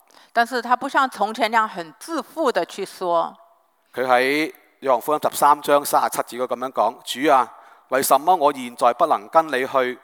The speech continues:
Speaker 2: 我願意為你捨命。」
Speaker 1: 在十三章三十七节，彼得对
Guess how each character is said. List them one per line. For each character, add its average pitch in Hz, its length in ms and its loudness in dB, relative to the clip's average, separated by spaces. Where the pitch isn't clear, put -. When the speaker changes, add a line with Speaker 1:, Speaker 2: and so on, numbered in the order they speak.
Speaker 2:
我 113 200 -4
願 120 300 -10
意 123 160 -8
為 110 240 -4
你 98 260 -12
捨 92 420 -8
命。」 104 140 -20
Speaker 1:
在 220 260 -2
十 - 160 -12
三 262 220 0
章 262 120 2
三 254 200 0
十 247 100 -12
七 - 260 -6
节， 180 260 -2
彼 175 160 -10
得 165 200 -2
对 185 400 -6